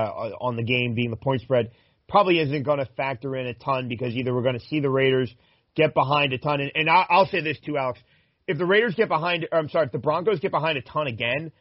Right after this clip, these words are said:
this is also why I don't think the point spread's gonna matter. They're probably just gonna pack it in and say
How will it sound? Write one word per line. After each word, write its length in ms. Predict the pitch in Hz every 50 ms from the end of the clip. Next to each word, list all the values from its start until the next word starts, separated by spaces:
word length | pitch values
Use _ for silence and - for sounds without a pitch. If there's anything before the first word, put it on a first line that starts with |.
| _ _ _ _ _ _ _ _ _ -
this 160 | - 156 165
is 160 | 139 135 127 156
also 220 | 160 151 - 147
why 180 | 147 147 143 135
I 40 | 131
don't 200 | 135 143 139 -
think 220 | 151 139 131 110
the 300 | - 131 127 120 113 110 _ _ _ _ _ - -
point 180 | 160 160 151
spread's 300 | - - - 143 131 110
gonna 140 | 113 139 127
matter. 280 | 127 131 131 127 131 -
They're 280 | 127 107 113 175 175 175
probably 240 | - 160 147 135
just 120 | 117 120 110
gonna 140 | 139 123 113
pack 280 | - 135 127 120 -
it 100 | 127 120
in 160 | 123 120 117
and 120 | 113 107 101
say 180 | - 123 110